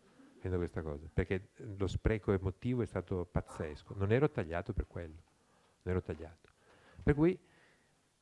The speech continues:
come ha fatto loro? Ha guardato questo. Dice, "Ma se sei qua, sai già tutto." Sistematico, ma guarda le corse di cavalli,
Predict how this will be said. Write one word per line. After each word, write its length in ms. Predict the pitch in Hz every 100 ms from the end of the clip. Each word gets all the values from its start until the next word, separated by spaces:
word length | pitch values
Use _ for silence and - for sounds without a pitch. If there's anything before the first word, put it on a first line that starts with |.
| _
come 180 | - 202
ha 60 | 190
fatto 300 | 110 - 85
loro? 220 | 73 - _ - -
Ha 80 | -
guardato 320 | 87 82 147
questo. 420 | 202 131 - - _ _ _ _ _ _ _ _ -
Dice, 40 |
"Ma 200 | 107 98 101
se 160 | -
sei 200 | 113 143
qua, 280 | 143 90 82 _ _ _ _ _
sai 220 | - 90
già 120 | 80 90
tutto." 420 | - - - - _ _ _ _ _ _ _ _ _ _ _ _ _ - - _ _
Sistematico, 1160 | - 208 190 - 180 101 76 - 107 92 90 - _ _ _ _
ma 240 | - 80 -
guarda 360 | - 85 87 90
le 120 | 82
corse 340 | - 92 82
di 100 | 90
cavalli, 680 | 85 131 196 175 98 90 87